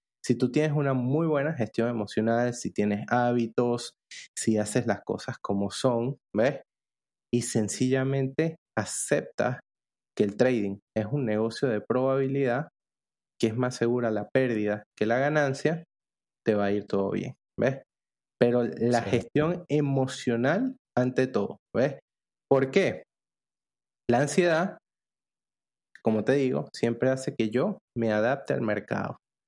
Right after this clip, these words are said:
Speaker 1: Si yo no tengo
Speaker 2: Correcto.
Speaker 1: ansiedad, yo digo, "Bueno, que el mercado se adapte a mí", ¿ves? Así de
Speaker 2: Buenísimo.
Speaker 1: fácil. Y eso es algo que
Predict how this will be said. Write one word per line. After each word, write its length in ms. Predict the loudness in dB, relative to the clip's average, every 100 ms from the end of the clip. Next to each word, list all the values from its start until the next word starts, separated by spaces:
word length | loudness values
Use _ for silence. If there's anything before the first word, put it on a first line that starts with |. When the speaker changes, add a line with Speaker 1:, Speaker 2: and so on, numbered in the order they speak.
| _ _ _ _ -2
Speaker 1:
Si 160 | 0
yo 140 | 2 2
no 140 | 0
tengo 220 | 0 0
Speaker 2:
Correcto. 20 | 0
Speaker 1:
ansiedad, 560 | 0 0 0 0 -4 -2
yo 140 | 0 2
digo, 240 | 0 -2
"Bueno, 200 | -4 -6 -4
que 60 | -2
el 60 |
mercado 400 | 0 -2 0 -2
se 160 | -2 -2
adapte 320 | -2 -4 -6
a 40 |
mí", 200 | -4 -6 -10 _ _ _ _ -2
¿ves? 180 | -2 -4 _ _ _ _ _ _ _
Así 260 | -2 0 0
de 100 | 0
Speaker 2:
Buenísimo. 0 |
Speaker 1:
fácil. 400 | 0 -2 -4 -8 _ _ -2
Y 80 | 0
eso 160 | 2
es 100 | 2
algo 460 | 4 2 2 -2 -4 _ -20 -20 _ _ _ 2
que 380 | 2 4 0